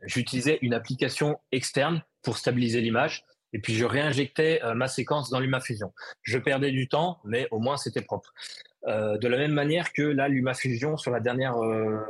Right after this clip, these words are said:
mise à jour, vient d'intégrer, euh, un, un plugin qui, euh, améliore la voix, donc qui amoindrit les, les bruits extérieurs. Avant, je passais par d'autres modules pour améliorer tout ça. Petit à petit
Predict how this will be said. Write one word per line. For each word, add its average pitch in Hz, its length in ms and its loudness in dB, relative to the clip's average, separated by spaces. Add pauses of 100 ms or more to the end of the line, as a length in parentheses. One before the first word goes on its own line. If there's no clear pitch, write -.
mise 120 220 -2
à 123 60 2
jour, 147 220 -6
vient 117 160 -4
d'intégrer, 127 600 -4
euh, 104 400 -6 (800)
un, 104 300 0
un 110 140 2
plugin 131 560 4
qui, 135 480 2
euh, 113 320 4
améliore 143 460 4
la 123 100 4
voix, 117 440 0
donc 113 200 -2
qui 107 480 -2
amoindrit 139 540 2
les, 117 180 2
les 113 140 0
bruits 127 200 -4
extérieurs. 113 580 -4
Avant, 123 280 0
je 127 100 0
passais 123 280 -2
par 110 160 -2
d'autres 127 200 -2
modules 131 380 0
pour 113 140 0
améliorer 120 340 0
tout 123 140 -4
ça. - 180 -6 (560)
Petit 175 360 0
à 160 60 2
petit 185 500 -2